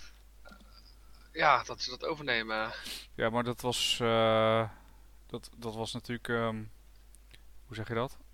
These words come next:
Speaker 2: Eh, ja, Nederland was gewoon heel boos natuurlijk, hè. We, Nederland was gewoon echt heel boos op Duitsland.
Speaker 1: Ja,
Speaker 2: O-,
Speaker 1: tuurlijk.
Speaker 2: ook omdat Nederland min of meer er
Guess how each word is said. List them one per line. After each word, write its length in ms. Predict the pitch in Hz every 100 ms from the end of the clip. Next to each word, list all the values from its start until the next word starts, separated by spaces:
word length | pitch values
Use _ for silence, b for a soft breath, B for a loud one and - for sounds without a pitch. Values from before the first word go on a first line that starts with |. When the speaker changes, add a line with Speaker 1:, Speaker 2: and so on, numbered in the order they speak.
| -
Speaker 2:
Eh, 380 | 107 107 107 104 101 101 107 -
ja, 220 | - 107 104 - 120
Nederland 300 | 120 123 117
was 80 |
gewoon 160 | - 117
heel 100 | 117
boos 260 | 120 131 113
natuurlijk, 280 | 104 104
hè. 180 | 113 143
We, 220 | 127 104 - B B B
Nederland 300 | 120 131 113
was 100 | 104
gewoon 160 | 123
echt 160 | 113 -
heel 140 | 113
boos 240 | 110 127 113
op 120 | 110
Duitsland. 500 | 107 104 107 110 - - B B B
Speaker 1:
Ja, 80 | 131
Speaker 2:
O-, 40 |
Speaker 1:
tuurlijk. 340 | 120 156 113 101
Speaker 2:
ook 140 | 143
omdat 240 | 139 120 117
Nederland 580 | 120 123 123 120 - 127
min 220 | 120 120
of 80 | 113
meer 380 | 120 120 120 120
er 200 | 113